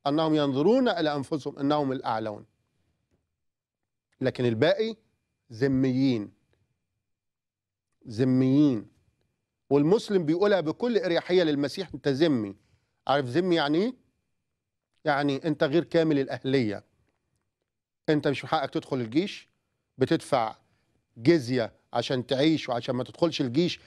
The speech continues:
لأنك مش من حقك تدخل الجيش. حاجة تانية، أنت غير كامل الأهلية، فأنا اللي بشرع لك، وأنا اللي بسن قوانينك،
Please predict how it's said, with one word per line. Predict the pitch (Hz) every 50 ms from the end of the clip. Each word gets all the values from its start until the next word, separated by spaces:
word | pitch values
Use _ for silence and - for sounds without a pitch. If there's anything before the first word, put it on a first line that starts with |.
| _ _ -
لأنك | 139 139 139 131 -
مش | 135 - -
من | 139 123
حقك | - 170 175 - - 135 -
تدخل | - 180 - - 156 143
الجيش. | 139 127 123 165 226 262 - - - _ _ _ _ _ _ _ _ _ _
حاجة | - 147 135 143
تانية، | 127 - 170 180 196 214 220 214 202 - _ _ _ _ _ _ 170
أنت | 156 156 - 160 143 135 120 131 - - - 147 147 147 -
غير | 147 131 127 175 185
كامل | 180 - 185 185 185 180 160
الأهلية، | 156 - 156 156 147 151 175 190 180 160
فأنا | 143 - 185 - 214 214 202 180 175 165 - _ _ _ _
اللي | 151 151 156
بشرع | 139 160 - - 156 135 139 165 185 190 202
لك، | 214 226 214 - _ _ _ _ _ _
وأنا | - 147 - 190 196 185 165
اللي | 147 147 135
بسن | 143 139 - 190 190 190
قوانينك، | 180 - 160 156 160 160 170 202 226 247 269 247